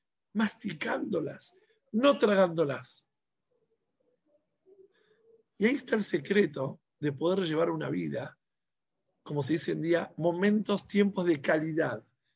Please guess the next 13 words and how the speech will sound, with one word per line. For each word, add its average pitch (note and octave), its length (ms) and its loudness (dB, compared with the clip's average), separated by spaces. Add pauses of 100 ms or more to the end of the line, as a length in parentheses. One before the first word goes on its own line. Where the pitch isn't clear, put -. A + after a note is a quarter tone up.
(120)
¿Qué F#4+ 100 -6
es - 100 -10
tiempo D3 360 -2
de C3+ 160 2
calidad? B2+ 560 -6 (640)
Llamamos A3+ 480 -2
tiempo A#3 360 -4
de F3 140 2
calidad E3 540 2 (540)
donde C#3+ 160 -2
estamos F#3 320 2
en C#3 100 -4
familia, F#3+ 720 2